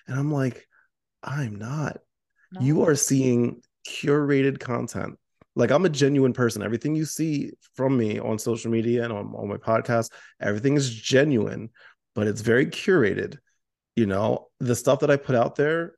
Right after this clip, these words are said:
Speaker 1: you know, like, I am vulnerable, but anything I put out there are things that I've processed.
Speaker 2: Right.
Speaker 1: Things that I've, like, really thought through, um, personally. And then, uh, now I'm at a point that I feel comfortable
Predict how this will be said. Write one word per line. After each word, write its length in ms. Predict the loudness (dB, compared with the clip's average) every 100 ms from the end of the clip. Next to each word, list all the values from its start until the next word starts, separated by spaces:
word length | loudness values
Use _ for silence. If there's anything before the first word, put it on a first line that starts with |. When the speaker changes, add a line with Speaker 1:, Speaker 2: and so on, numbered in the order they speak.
| -10
Speaker 1:
you 80 | -6
know, 400 | -4 -6 -8 -8
like, 160 | -6 -2
I 160 | 0
am 180 | 0 0
vulnerable, 520 | 0 0 0 -2 -2
but 220 | -4 -6 -6
anything 300 | -8 -6 -8
I 60 |
put 180 | -6 -2
out 160 | -2 -2
there 260 | -6 -6 -6
are 120 | -8
things 360 | -6 -6 -6
that 120 | -6 -4
I've 220 | -4 -6 _
processed. 720 | -10 -6 -6 -6 -6 -6 -8 -10 _ _ _ _ _ _ _
Speaker 2:
Right. 160 | -8 -8 -2
Speaker 1:
Things 220 | -2 0
that 100 | 2
I've, 260 | 2 2 0
like, 360 | -2 -2 -6 -20 _
really 300 | 0 2 2
thought 420 | 0 -2 0 0 -2
through, 520 | -10 -10 -8 -10 -14 -20 -20 _ _ _ _ 0
um, 380 | 2 2 -2 -4
personally. 800 | 0 2 2 0 0 -2 -4 -10 _ -2
And 180 | 0 2
then, 280 | 2 0 -4
uh, 120 | -2
now 320 | 0 0 2
I'm 180 | 0 0
at 100 | -4
a 60 | -6
point 240 | -8 -8
that 80 | -6
I 100 | -6
feel 200 | -4 -6
comfortable 560 | -6 -10 -10 -8 -6